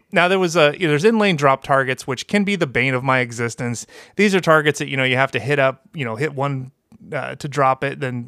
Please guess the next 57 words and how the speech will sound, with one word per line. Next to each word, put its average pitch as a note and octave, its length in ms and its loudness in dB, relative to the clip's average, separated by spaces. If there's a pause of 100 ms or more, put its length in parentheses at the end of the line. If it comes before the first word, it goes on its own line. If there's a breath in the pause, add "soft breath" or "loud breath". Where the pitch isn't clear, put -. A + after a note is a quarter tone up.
hit E3 140 -8
the D3 60 -8
same C#3+ 320 0
lane C#3+ 180 -2
to C3+ 60 -2
hit C3+ 80 -4
the C3 80 -8
next C#3 280 0
one, C#3+ 180 -2
then C3+ 80 -2
there's B2+ 160 -4
another E3 220 4
one D#3+ 160 2
in D3 80 0
a C3+ 60 0
row, D3 300 4
and C#3+ 120 0
once F#3 140 0
you G#3+ 80 2
hit F#3 100 4
all E3+ 140 8
three, D#3 320 -2
then D3+ 160 0
you D3 60 -6
can C3+ 160 -6
finally C#3+ 380 -4
hit D3 180 -4
up C3 160 -6
the B2+ 80 -6
lane B2 240 -6
and A2 180 -12
score A#2 320 -8
something. A2+ 420 -14 (440 loud breath)
And G3+ 160 0
usually C#4+ 340 2
for F#3 160 0
me, D#3 160 4
by D3+ 160 4
the C#3+ 80 2
time F#3+ 220 0
I E3 80 4
get D3 240 0
to E3 80 0
that C#3+ 180 0
third C3 280 0
drop B2 260 2
target, B2 420 -4 (240 loud breath)
I D3 100 0
manage F3+ 340 2
to E3 100 -2
drain C#3 300 2
and C3+ 100 -2
the A2 60 0
whole D3+ 260 2
thing C#3 280 -2
resets. A#2+ 600 -6
Well, D3 340 -2